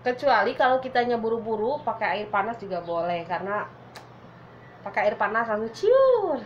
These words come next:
langsung meleleh kan, langsung, langsung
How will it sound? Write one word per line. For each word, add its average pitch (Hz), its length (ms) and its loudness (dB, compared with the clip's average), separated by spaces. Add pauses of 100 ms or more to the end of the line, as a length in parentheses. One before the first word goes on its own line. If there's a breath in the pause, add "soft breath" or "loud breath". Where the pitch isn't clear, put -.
langsung 233 480 -4
meleleh 220 360 2
kan, 294 280 2
langsung, 240 440 -4 (720 loud breath)
langsung 233 400 -4